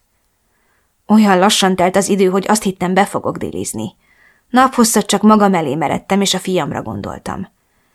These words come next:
Előttem volt, ahogy alszik, ahogy szemtelenül felesel, ahogy Andrewval a kertben birkóznak. Sokszor elsírtam magam, ha eszembe jutott, miken mehet keresztül.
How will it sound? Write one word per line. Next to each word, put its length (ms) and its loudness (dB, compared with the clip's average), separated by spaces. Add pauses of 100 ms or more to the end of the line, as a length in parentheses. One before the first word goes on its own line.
(140)
Előttem 600 2
volt, 240 0
ahogy 300 -4
alszik, 640 2 (240)
ahogy 220 4
szemtelenül 680 4
felesel, 680 0 (220)
ahogy 280 4
Andrewval 460 6
a 80 4
kertben 500 4
birkóznak. 920 -2 (800)
Sokszor 540 2
elsírtam 520 2
magam, 260 2
ha 120 4
eszembe 380 2
jutott, 260 0
miken 320 4
mehet 280 -4
keresztül. 580 -6